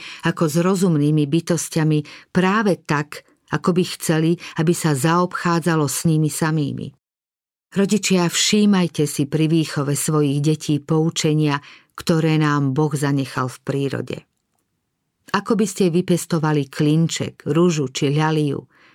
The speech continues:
Spýtajte sa záhradníka, ako to robí, že každá vetvička i lístok tak prekrásne rastú, rovnomerne a pôvabne sa vyvíjajú. Povie vám, že s kvetinami nezaobchádza hrubo,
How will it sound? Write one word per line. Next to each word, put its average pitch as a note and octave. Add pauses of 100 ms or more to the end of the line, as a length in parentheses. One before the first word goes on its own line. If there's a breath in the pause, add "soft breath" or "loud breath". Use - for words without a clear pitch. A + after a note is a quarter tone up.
(420 soft breath)
Spýtajte A3+
sa G3+
záhradníka, D#3
ako D3
to C#3+
robí, D3 (240 loud breath)
že D#3+
každá E3
vetvička F3 (240 loud breath)
i D#3+
lístok F3
tak -
prekrásne E3
rastú, C#3+ (240 loud breath)
rovnomerne E3 (240)
a -
pôvabne F3+
sa C#3+
vyvíjajú. C#3+ (880)
Povie G3
vám, G3+ (400 loud breath)
že F#3
s -
kvetinami G3+ (160)
nezaobchádza D3+
hrubo, F#3+